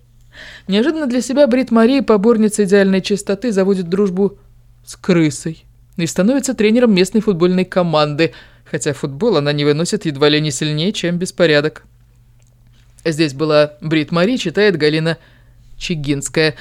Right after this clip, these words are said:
На сайте библиотека Логос ВОС размещено сто три записи книг в её исполнении, некоторые из них доступны на флеш-картах.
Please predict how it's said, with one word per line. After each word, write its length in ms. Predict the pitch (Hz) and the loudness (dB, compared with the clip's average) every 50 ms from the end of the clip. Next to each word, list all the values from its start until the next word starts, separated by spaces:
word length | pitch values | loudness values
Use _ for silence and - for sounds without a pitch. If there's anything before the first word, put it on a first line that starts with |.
| - - - | -14 -16 -10
На 160 | - 170 160 | -6 -4 -4
сайте 300 | 151 - 165 156 131 - | -2 0 -2 -2 -2 -2
библиотека 440 | 151 151 160 160 147 - 160 - - | -2 0 0 0 0 -2 -2 -2 -2
Логос 320 | 160 165 156 160 160 - - | -2 0 0 -2 -2 -2 -2
ВОС 180 | 233 240 - | -2 -2 0
размещено 500 | 165 156 139 147 156 151 - 202 208 220 | -2 -4 -4 -6 -6 -4 -2 0 2 0
сто 200 | 202 - - 190 | 2 2 0 0
три 200 | - - 170 160 | 0 0 0 0
записи 400 | 139 147 147 143 - 160 - - | 2 2 0 0 0 -4 -4 -4
книг 240 | 165 - 226 233 - | -4 -2 -2 -2 -2
в 60 | 165 | -2
её 140 | 151 151 147 | -2 0 -2
исполнении, 580 | 147 - - 180 170 165 160 151 147 147 147 151 | -2 -2 0 0 0 0 0 -2 -4 -4 -4 -4
некоторые 360 | 156 151 143 - - 143 151 | -4 -4 -4 -4 -2 -2 0
из 60 | 147 | 0
них 120 | 180 214 208 | 0 0 0
доступны 400 | 170 143 131 - 185 - - 147 | 0 0 0 -2 -4 -2 -2 -2
на 140 | 143 143 135 | -2 -2 0
флеш-картах. 720 | - 151 143 135 - - 139 139 139 - 160 - - | 0 0 -2 0 0 0 0 0 0 -4 -10 -18 -20